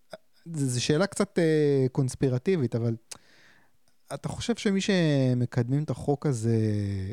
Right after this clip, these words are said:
יש פה איזושהי כוונה בעצם באמת לעשות, להכביד כזה עול על הגנים, כדי שפשוט באמת השוק הזה של גנים פרטיים יתמוטט, או יהפוך, אתה יודע, למשהו רק לעשירים,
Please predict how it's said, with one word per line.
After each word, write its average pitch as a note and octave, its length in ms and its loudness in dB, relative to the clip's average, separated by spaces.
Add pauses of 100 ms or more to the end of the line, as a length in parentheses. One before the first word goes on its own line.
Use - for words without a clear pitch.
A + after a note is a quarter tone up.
(100)
יש A#2+ 300 -4
פה C3+ 120 -2
איזושהי A2+ 400 -4
כוונה G#2 420 -4
בעצם A2 360 -4 (360)
באמת A#2+ 360 -6
לעשות, B2 480 -2 (320)
להכביד A#2+ 460 -4
כזה A#2+ 480 0
עול C3+ 200 2
על C3 120 2
הגנים, A2+ 460 -2
כדי A#2 300 -4
שפשוט A#2+ 600 -6
באמת A#2+ 380 -2 (380)
השוק G#2+ 840 -4
הזה C3 180 0
של A#2 160 -4
גנים A#2+ 260 -2
פרטיים B2 400 -2
יתמוטט, - 720 -4 (500)
או B2 80 2
יהפוך, A#2 400 -2
אתה B2+ 100 -4
יודע, C3 220 0
למשהו A#2+ 440 0
רק B2+ 180 0
לעשירים, C3 520 0